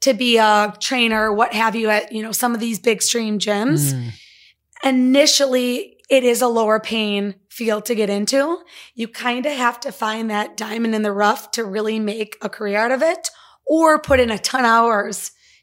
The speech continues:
Speaker 1: to make it work. So I was always fearful, to be honest, to get into the wellness industry full time.
Speaker 2: So, but you wanted to, to do that. What, w-, what gave you that passion for fitness?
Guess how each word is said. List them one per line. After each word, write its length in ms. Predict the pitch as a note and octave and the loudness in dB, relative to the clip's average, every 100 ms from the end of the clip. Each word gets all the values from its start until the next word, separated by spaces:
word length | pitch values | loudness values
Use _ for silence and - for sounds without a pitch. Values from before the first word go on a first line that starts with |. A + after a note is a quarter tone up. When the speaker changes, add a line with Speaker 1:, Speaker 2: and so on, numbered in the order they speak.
| - | -4
Speaker 1:
to 120 | B3+ | -2
make 200 | G#3+ G3 | -2 -6
it 80 | - | -4
work. 320 | G#3 - - - - | -4 -4 -14 -20 -10
So 160 | - | -2
I 20 | A#3+ | 0
was 100 | A#3+ | 2
always 320 | C#4 F#4+ - | 2 2 0
fearful, 480 | A#3+ A#3 A#3 A#3 G3+ | -2 -2 -2 -4 -4
to 80 | |
be 160 | G#3 G3 | -2 -2
honest, 400 | G3 G#3+ D4+ - | 0 0 -2 -4
to 60 | B3+ | -6
get 240 | F#3+ A3+ | -4 -4
into 240 | A3+ A3 G#3 | -4 -6 -4
the 100 | A3 | -2
wellness 360 | G3+ G3+ G#3 | -2 -2 -4
industry 340 | G#3 G3+ A#3+ G#3+ | -4 -4 -6 -10
full 180 | - | -12
time. 280 | - - C4 - - - - - | -12 -12 -14 -20 -20 -20 -20 -8
Speaker 2:
So, 200 | - A3 F#3 | 0 0 0
but 160 | F#3 F#3 | -2 2
you 160 | F#3 | 4
wanted 600 | F3+ D3+ D#3 E3 G3+ G3 D3 | 6 4 2 2 0 -2 -2
to, 300 | C#3+ B2+ B2 | -4 -4 -6
to 220 | - C3+ | -6 -4
do 140 | C3+ | -2
that. 200 | A#2+ B2 | -2 -6
What, 240 | D#3 E3 D3+ | -2 -2 -4
w-, 240 | F3 D3+ - _ | -10 -12 -14 _
what 920 | D#3+ D#3 - G#3 F#3+ _ B3 D#3+ E3+ | -10 -10 -12 -20 -20 _ -6 0 0
gave 200 | F#3+ F3+ | 2 2
you 80 | F3 | 2
that 160 | D3+ B2+ | 2 0
passion 560 | - A#2+ A#2+ - B2 | -2 -2 -6 -6 -6
for 340 | A#2 B2 A#2 A2+ | -4 -6 -6 -8
fitness? 680 | - C3 B2 A2 - - | -6 -6 -6 -10 -12 -14